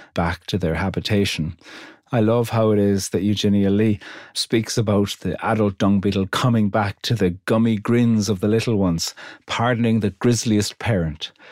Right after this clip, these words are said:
And I suppose part of the question at the heart of this poem is, what is her Milky Way? What will guide her back to the forgiveness of herself,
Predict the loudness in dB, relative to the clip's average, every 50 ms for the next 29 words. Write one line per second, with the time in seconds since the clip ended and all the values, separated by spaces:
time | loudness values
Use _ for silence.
0 | -20 -20 -20 -20 -20 _ _ _ -4 0 0 0 0 -2 -6 _ _ _ -2 -2
1 | -2 0 0 0 2 2 2 2 0 -2 -2 -2 -2 0 0 0 -2 -2 -2 0
2 | 0 2 2 0 0 -2 -2 0 2 2 2 0 -2 -4 -4 -2 0 0 0 0
3 | 0 0 -2 -2 -4 -6 -6 -4 -2 0 2 2 2 2 2 2 2 0 -2 -4
4 | -8 -10 -14 -20 -20 -20 -20 _ _ _ -2 0 0 0 0 0 -2 -2 -2 0
5 | 0 2 2 2 2 2 0 0 -2 -4 -8 -8 -8 -8 -8 -10 -10 -10 -6 -2
6 | -2 0 2 0 0 0 0 0 2 2 0 0 -2 -4 -4 -2 0 0 2 2
7 | 0 -2 -2 -4 -6 -6 -6 -10 -12 -14 -18 -20 -20 -20 -20 -20 -20 -20 -20 -12
8 | -6 -2 0 2 4 4 4 2 2 0 -2 -4 -6 -6 -6 -4 -4 -2 0 2
9 | 0 0 0 -2 -4 -4 -6 -8 -10 -10 -8 -6 -4 -4 -4 -2 0 0 0 0
10 | -2 -6 -12 -18